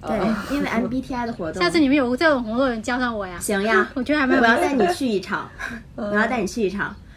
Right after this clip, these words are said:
Speaker 1: 因为那个，那个活动的那个主办人好像就是I N T J，我记得。就是他，他在那个地方，
Speaker 2: 对，对，对，对。
Speaker 1: 对，他是，应该是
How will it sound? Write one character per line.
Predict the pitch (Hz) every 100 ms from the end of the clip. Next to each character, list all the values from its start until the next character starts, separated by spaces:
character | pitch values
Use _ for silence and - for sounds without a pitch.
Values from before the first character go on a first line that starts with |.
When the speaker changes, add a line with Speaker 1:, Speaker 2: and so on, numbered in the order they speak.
| - -
Speaker 1:
因 | 359
为 | 381 359
那 | 381 330
个， | 220 202 175 165 170 - - - -
那 | 370 302
个 | 262
活 | - 170 156
动 | 220 339 302
的 | 208 170 147 117 -
那 |
个 | 269 269
主 | - 147
办 | - 320 196
人 | 151
好 | - 156
像 | 196
就 | 196
是 | 185
I | 175
N | 180
T | 196 185
J， | 185
我 | 143
记 | 139 147
得。 | - - - - -
就 | 254
是 | 247 214 - - -
他， | 277 269 269 -
他 | -
在 | 269 254
那 | 233
个 | 208
地 | 247
方， | 214 - - -
Speaker 2:
对， | -
对， |
对， | - -
对。 | 180 147
Speaker 1:
对， |
他 | 131 240
是， | 233 214 180
应 | 226
该 | 262
是 | 285 269 202 170